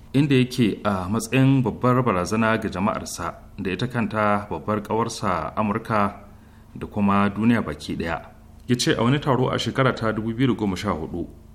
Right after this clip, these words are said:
yarima Mohammed bin Salman ya bai wa ɗan baffansa yarima Mohammed bin Naif shawara, wanda a lokacin shine ministan harkokin cikin gida, akan cewa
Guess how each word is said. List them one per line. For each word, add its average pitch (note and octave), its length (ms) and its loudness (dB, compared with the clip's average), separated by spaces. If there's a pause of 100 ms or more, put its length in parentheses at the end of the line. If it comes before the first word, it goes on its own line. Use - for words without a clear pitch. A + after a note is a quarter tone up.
yarima B2 400 2
Mohammed G#2+ 400 0
bin A#2 160 0
Salman G2+ 420 -2
ya G2+ 180 0
bai A2 160 -2
wa A2+ 100 0
ɗan G#2+ 180 -6
baffansa G#2+ 760 -2
yarima G#2+ 420 0
Mohammed G#2 460 -2
bin G#2 180 0
Naif G2 260 -2
shawara, G2 500 0 (500)
wanda - 180 -6
a - 40 -10
lokacin G#2 360 -6
shine G#2 400 -2
ministan G2 380 -2
harkokin G2+ 420 -6
cikin G#2 300 -4
gida, G#2+ 440 0
akan G#2+ 280 -4
cewa F2+ 340 -2